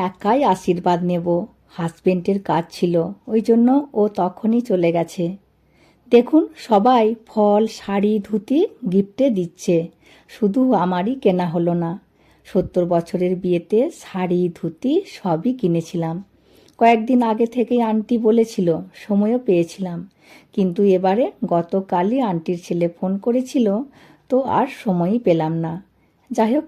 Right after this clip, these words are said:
কি আর করা যাবে, যাবার সময় আন্টিকে বলে যাব, মন পছন্দ যেন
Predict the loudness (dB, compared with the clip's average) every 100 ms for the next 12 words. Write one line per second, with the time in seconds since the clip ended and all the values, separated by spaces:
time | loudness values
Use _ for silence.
0 | -6 0 2 2 -4 -4 -2 0 2 2
1 | 0 -6 _ _ -8 -4 -6 -4 -4 -2
2 | -2 -2 -2 -2 -4 -4 -2 -2 -2 -2
3 | -4 -4 -10 -12 _ -4 -2 -2 -2 -6
4 | -4 -2 0 0 0 -2 -14 -20 -8 -2
5 | 0 0